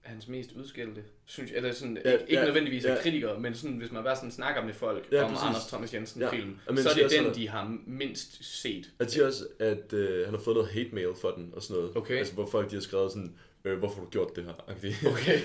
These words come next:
Speaker 1: nå.
Speaker 2: <laughs> Ikke, ikke sådan noget, ikke sådan noget alvorligt, øh,
Speaker 1: Mm.
Speaker 2: med sådan nogle trusler og sådan noget. Det er bare sådan noget, øh, øh, "Jeg troede, at det var, jeg troede, du var bedre," og,
Speaker 1: Ja.
Speaker 2: øh, alt muligt. "Jeg var, jeg var så glad for alle dine film, og hvad
Speaker 1: Ja.
Speaker 2: er det her for noget?"
Speaker 1: Okay,
Speaker 2: Og sådan
Speaker 1: nå.
Speaker 2: noget. Jeg synes,
Speaker 1: Jamen,
Speaker 2: det er
Speaker 1: så,
Speaker 2: grineren.
Speaker 1: jamen, det synes jeg også, den er. Øh, fordi at han tog jo,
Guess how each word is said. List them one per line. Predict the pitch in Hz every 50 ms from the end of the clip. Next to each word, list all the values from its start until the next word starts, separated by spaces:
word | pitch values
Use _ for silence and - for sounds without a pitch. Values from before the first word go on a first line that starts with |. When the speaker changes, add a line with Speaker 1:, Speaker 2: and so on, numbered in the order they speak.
| - 170 143
Speaker 1:
nå. | 139
Speaker 2:
<laughs> | 135
Ikke, | 127 - -
ikke | 135 120 -
sådan | 123 123 117
noget, | 113 110 104 - -
ikke | 127 117 104
sådan | 113 113 107
noget | 101 - -
alvorligt, | 101 104 - 110 107 98 95 87 85 - 92
øh, | 90 85
Speaker 1:
Mm. | 160 147
Speaker 2:
med | 87 87
sådan | - 95
nogle | 90 -
trusler | - 110 113 - - 90
og | 78 76
sådan | - 92 90
noget. | 87 87 85 87
Det | 95
er | -
bare | 98 92
sådan | - - 95
noget, | 90 87 - - - - _ _ _ _ _ _ - 101 98 95 95 92
øh, | 90 - - - - - - -
øh, | 87 - - - -
"Jeg | 113 113 113
troede, | - - 113 110 110 107 101 101
at | -
det | 101
var, | 98 95 90 - -
jeg | 107 107
troede, | - 120 117 113 -
du | 104
var | 98 92
bedre," | 98 95 92 95 98 98
og, | 95 92 87 82 82 80 80 78 -
Speaker 1:
Ja. | 127 123 - -
Speaker 2:
øh, | - - -
alt | - 107 107
muligt. | 101 98 98 98
"Jeg | 98 95
var, | 98 101 98 - -
jeg | 107 104
var | 104 101
så | 107 107
glad | 104 104 101 98
for | - 92
alle | 90 95
dine | 92 90
film, | - - 101 90 85 82
og | 85 82
hvad | 92 92
Speaker 1:
Ja. | -
Speaker 2:
er | 98
det | 101 95
her | 82
for | - - 87
noget?" | 78 76 78 - - - -
Speaker 1:
Okay, | 143 175 - 104
Speaker 2:
Og | 107 104 104 - - -
sådan | 113
Speaker 1:
nå. | 127
Speaker 2:
noget. | - - - - _ _ - - - - _ _ _ _ -
Jeg | - 147 147
synes, | 131 131 127 - -
Speaker 1:
Jamen, | 143 107
Speaker 2:
det | 98
er | 110 104
Speaker 1:
så, | 107
Speaker 2:
grineren. | 107 101 101 - -
Speaker 1:
jamen, | 160 185 175 180
det | 220 -
synes | 220 190 -
jeg | 147 117
også, | 123 - -
den | 123 117
er. | - - 131 - -
Øh, | - 120 117 110 110 104 101 104 101 104 - - -
fordi | - - 127 127
at | 123 107
han | 120 123 120
tog | - 190 180 170 127
jo, | 110 104 104